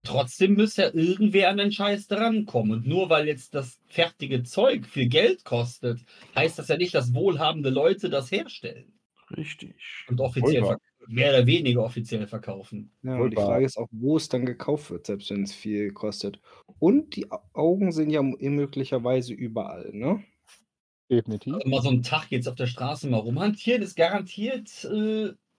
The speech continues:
Speaker 1: nicht, äh, unhilfreich, würde ich mal erwarten.
Speaker 3: Definitiv, also,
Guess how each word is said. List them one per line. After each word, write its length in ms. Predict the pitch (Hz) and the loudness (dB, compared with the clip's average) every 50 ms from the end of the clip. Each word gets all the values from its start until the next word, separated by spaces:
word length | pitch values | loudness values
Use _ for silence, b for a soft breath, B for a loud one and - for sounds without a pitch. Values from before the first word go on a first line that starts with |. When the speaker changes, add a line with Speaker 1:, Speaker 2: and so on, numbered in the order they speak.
| _ _ _ _ | _ _ _ _
Speaker 1:
nicht, 260 | - 180 202 - - 220 151 | -10 -8 -8 -6 -6 -6 -6
äh, 180 | 127 175 175 175 175 170 - - | -4 -6 -8 -6 -6 -8 -8 -6
unhilfreich, 800 | 226 254 285 220 135 120 110 113 117 - 104 95 - 120 120 - | -6 -2 -2 -2 -2 -2 -4 -6 -8 -8 -10 -10 -10 -12 -14 -12
würde 140 | 123 113 - | -12 -12 -12
ich 100 | - - | -10 -10
mal 80 | 226 - | -10 -8
erwarten. 300 | - - 180 - - 190 | 2 2 2 2 2 -2
Speaker 3:
Definitiv, 320 | 156 - 175 196 190 - 170 | -2 0 0 0 0 2 2
also, 320 | 160 147 - 147 139 131 | 0 2 2 -2 -2 -2